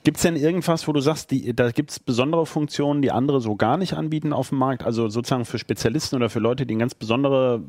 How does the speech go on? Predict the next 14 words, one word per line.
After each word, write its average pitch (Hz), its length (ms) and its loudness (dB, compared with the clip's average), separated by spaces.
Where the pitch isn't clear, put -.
Sachen 123 400 0
mit 120 140 0
ihrem 117 280 2
Smartphone 123 400 0
anstellen 120 520 0
wollen, 120 260 2
also 113 180 -2
dass 107 160 -2
man 120 140 0
sagt, 113 220 0
da 107 100 2
gibt's 110 300 -4
irgendwie, 107 520 0
ähm 104 480 0